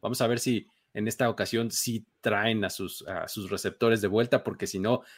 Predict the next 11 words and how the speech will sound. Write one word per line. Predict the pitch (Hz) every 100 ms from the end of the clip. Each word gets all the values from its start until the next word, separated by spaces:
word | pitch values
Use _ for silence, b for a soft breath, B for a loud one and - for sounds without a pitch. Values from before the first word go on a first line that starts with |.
| b
Kadarius | 104 95 117 117 107
Toney | - 113 120 110 101
y, | 87 90 90
y, |
este, | 82 - 85
y | 90 98
John | 117 117
Ross | 120 113 110
van | 110 107
a |
seguir | - 101 110 107